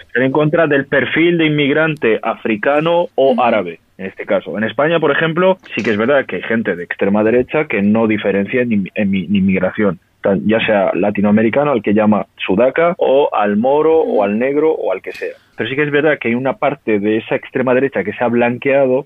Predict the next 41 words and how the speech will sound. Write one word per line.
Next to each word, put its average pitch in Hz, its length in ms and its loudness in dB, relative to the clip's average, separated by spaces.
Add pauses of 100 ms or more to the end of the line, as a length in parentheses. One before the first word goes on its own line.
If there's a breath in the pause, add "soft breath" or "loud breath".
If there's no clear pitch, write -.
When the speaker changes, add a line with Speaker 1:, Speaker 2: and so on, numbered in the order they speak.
Speaker 1:
y 117 140 0
para 110 260 2 (100)
ejem-, 117 280 -4
ejemplificar 120 840 -2
o 117 80 2
poner 120 260 -2
ejemplos 127 460 -4
malos, 120 400 0
negativos 104 760 0 (140)
de, 92 600 0
de 95 80 0
inmigrantes, 120 580 2
pues - 220 -2
usan 127 300 0
el 110 100 0
perfil 110 500 0
del, 95 320 0
del 90 160 0
árabe 120 460 2
o 123 80 2
del 98 180 0
MENA, 120 500 0
que - 100 -12
es - 100 -12
una 107 260 -2
categoría 104 680 0 (120)
que 107 140 -2
se 107 160 -4
crea, 110 240 0
pues, 117 200 -4
para 104 200 -2
deshumanizar 104 800 0
Speaker 2:
Sí, - 60 -2
sí, - 0 -
Speaker 1:
a 196 40 0
Speaker 2:
sí, 180 60 0
Speaker 1:
las 190 80 -2
Speaker 2:
eso 190 120 -6
lo 185 40 2
Speaker 1:
personas. 190 260 -2 (100)
Speaker 2:
olvidan. 175 160 -20